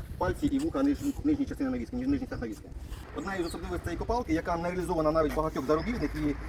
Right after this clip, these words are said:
е, дуже рідко зустрічається, це її, ну, особлива фішка цієї копалки,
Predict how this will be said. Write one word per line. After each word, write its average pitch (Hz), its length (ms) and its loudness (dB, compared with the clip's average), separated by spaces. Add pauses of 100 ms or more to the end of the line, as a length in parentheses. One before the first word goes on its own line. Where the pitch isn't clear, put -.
(180)
е, 143 140 6
дуже 160 240 2
рідко 156 200 -2
зустрічається, 185 540 2 (380)
це 165 60 6
її, 165 260 2 (120)
ну, 139 180 0
особлива 165 380 4
фішка 151 260 -2
цієї 127 160 0
копалки, 120 380 -2